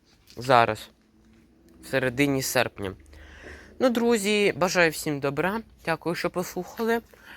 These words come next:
Я думаю, вам буде цікаво. Не забувайте ставити вподобайки, підписуватись на канал. А також не забувайте заходити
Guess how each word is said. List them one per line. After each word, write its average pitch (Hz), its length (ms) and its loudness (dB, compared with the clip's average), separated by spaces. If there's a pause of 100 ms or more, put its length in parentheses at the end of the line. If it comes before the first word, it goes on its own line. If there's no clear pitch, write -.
(120)
Я 151 100 -2
думаю, 151 260 2
вам 151 160 0
буде 143 180 -2
цікаво. 185 500 2 (400)
Не 156 100 -4
забувайте 160 640 2
ставити 147 380 -2
вподобайки, 139 680 2
підписуватись 139 800 -4
на 120 120 -2
канал. 143 440 2 (1800)
А 131 80 4
також 180 480 0
не 147 100 0
забувайте 139 680 -4 (1200)
заходити 165 840 2